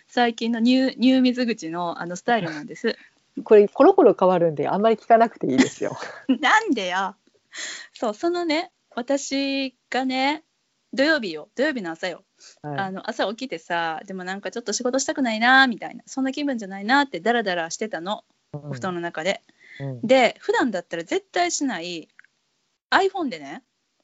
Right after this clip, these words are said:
Speaker 1: なんかわからへんけど、あの、イエスタデイを見始めちゃったのよ。
Speaker 2: ほうほう。
Speaker 1: まず
Speaker 2: 珍しい。
Speaker 1: iPhoneで見ないでしょ、私絶対。
Speaker 2: うん。うん。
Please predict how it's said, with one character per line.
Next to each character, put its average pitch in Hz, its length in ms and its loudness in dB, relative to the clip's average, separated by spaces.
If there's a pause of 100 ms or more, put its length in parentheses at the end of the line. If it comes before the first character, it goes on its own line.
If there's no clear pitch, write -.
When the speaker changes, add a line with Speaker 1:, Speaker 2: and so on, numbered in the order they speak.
(160)
Speaker 1:
な 277 160 -6
ん - 40 -14
か 523 160 -6
わ 269 120 -4
か 233 140 -4
ら 196 80 -2
へ 202 100 -12
ん 190 80 -12
け 214 120 -10
ど、 277 320 -4 (680)
あ 190 180 -8
の、 170 420 -10
イ 220 120 2
エ 277 80 4
ス - 80 -8
タ 202 120 -4
デ 156 200 -6
イ - 60 -10
を 190 120 -6
見 208 100 2
始 330 200 2
め 311 120 4
ち 285 80 -2
ゃ 269 40 0
っ 262 80 -6
た 170 100 -8
の 147 60 -8
よ。 160 80 -12 (360)
Speaker 2:
ほ 147 220 -2
う - 20 -10
ほ 120 280 -10
う。 - 200 -6
Speaker 1:
ま 359 120 4
ず - 120 -2
Speaker 2:
珍 - 100 4
し 359 40 2
い。 381 60 6
Speaker 1:
iPhone 403 200 -4
で 185 100 -10
見 202 100 -8
な 214 100 -6
い 180 40 -8
で 160 80 -12
し - 100 -12
ょ、 - 20 -12
私 165 260 -16
絶 151 240 -4
対。 151 240 -4 (380)
Speaker 2:
う 147 60 -8
ん。 135 160 -6
う - 20 -14
ん。 147 160 -16